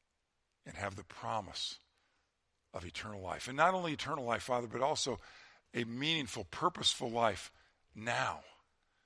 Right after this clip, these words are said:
to shine for you. As Israel was given the opportunity to shine for you in many ways, Father, you've given us that same opportunity. Help us to shine for you, whether we're having a great week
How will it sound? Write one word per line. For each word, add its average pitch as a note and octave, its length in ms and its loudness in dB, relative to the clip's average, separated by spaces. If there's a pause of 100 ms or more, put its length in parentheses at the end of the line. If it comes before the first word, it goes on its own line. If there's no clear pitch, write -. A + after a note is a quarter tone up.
(380)
to - 120 -6
shine B2+ 500 2
for C3 140 -8
you. A#2 140 -2
As A2 140 2
Israel F#3+ 460 6 (340)
was B2 140 -2
given D#3 240 6
the C#3+ 120 4
opportunity D3+ 500 6
to A2+ 80 0
shine C3 380 2
for B2 140 -6
you B2 140 0
in A2+ 80 -2
many A#2+ 180 0
ways, A#2+ 260 4
Father, B2 340 6 (340)
you've B2+ 240 -2
given B2 260 4
us A#2 380 0 (580)
that G#2 240 0
same A2+ 360 -4
opportunity. F2+ 640 -6 (1500)
Help D3+ 260 2
us B2+ 140 -2
to G#2+ 100 -4
shine A2 420 0
for A#2 140 -8
you, G2 180 -4 (300)
whether E3 400 6
we're C#3+ 160 -2
having C3 440 4
a A#2 80 -6
great A#2 440 0
week C#3+ 380 -4